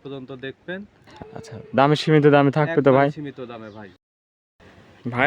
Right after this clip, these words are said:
Speaker 2: আসসালামু আলাইকুম।
Speaker 1: ওয়ালাইকুম আসসালাম ভাই।
Speaker 2: ভালো আছেন?
Speaker 1: আছি আলহামদুলিল্লাহ ভাই, ভালো। আপনি ভালো আছেন?
Speaker 2: এই তো আলহামদুলিল্লাহ ভালো আছি ভাই। আবার চলে আসলাম আপনার খামারে ভাই।
Speaker 1: জি ভাই।
Speaker 2: আসার পর তো এবার আরো গরু, ভালো ভালো বিগ সাইজের গরু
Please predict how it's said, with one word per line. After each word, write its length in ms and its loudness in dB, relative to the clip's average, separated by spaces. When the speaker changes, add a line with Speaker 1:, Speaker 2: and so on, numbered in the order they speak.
Speaker 2:
আসসালামু 380 4
আলাইকুম। 440 8
Speaker 1:
ওয়ালাইকুম 440 -10
আসসালাম 420 -10
ভাই। 200 -10
Speaker 2:
ভালো 220 6
আছেন? 360 8
Speaker 1:
আছি 140 -18
আলহামদুলিল্লাহ 580 -12
ভাই, 100 -16
ভালো। 220 -18
আপনি 220 -20
ভালো 180 -12
আছেন? 160 -20
Speaker 2:
এই 120 6
তো 120 2
আলহামদুলিল্লাহ 500 4
ভালো 140 6
আছি 220 4
ভাই। 140 6
আবার 260 4
চলে 260 8
আসলাম 220 0
আপনার 200 2
খামারে 340 4
ভাই। 140 4
Speaker 1:
জি 100 -12
ভাই। 140 -14
Speaker 2:
আসার 240 0
পর 180 4
তো 120 2
এবার 200 6
আরো 120 6
গরু, 160 8
ভালো 240 4
ভালো 140 4
বিগ 200 4
সাইজের 300 4
গরু 140 6